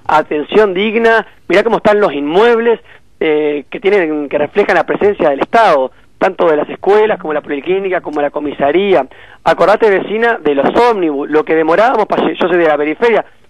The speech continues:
para llegar al centro, o sea, ese es hacer un poco el, el, el, el, el ejercicio de, de la memoria.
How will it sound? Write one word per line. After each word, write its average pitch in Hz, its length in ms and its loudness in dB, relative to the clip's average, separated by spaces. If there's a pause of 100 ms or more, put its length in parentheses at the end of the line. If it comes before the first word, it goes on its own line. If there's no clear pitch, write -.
para 156 200 -4
llegar 180 300 0
al 156 160 0
centro, 220 340 0
o 165 40 0
sea, 156 120 0 (800)
ese 233 180 0
es 247 60 2
hacer 220 260 2
un 240 120 -2
poco 214 340 0
el, 160 320 0
el, 143 420 -18 (420)
el, 165 300 -4
el, 160 220 -6
el 165 240 2
ejercicio 214 640 0
de, 156 240 2
de 147 100 -2
la 143 100 0
memoria. 143 640 0